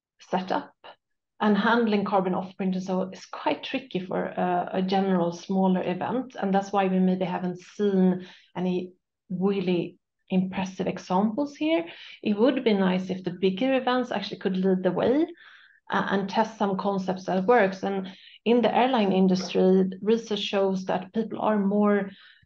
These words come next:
uh, happy or more, um, willing to pay for the carbon offset.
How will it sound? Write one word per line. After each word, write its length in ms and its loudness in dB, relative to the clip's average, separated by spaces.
uh, 160 2
happy 560 0
or 200 0
more, 480 0
um, 540 -4
willing 540 2
to 180 -8
pay 240 2
for 180 -4
the 80 -4
carbon 320 -2
offset. 480 -4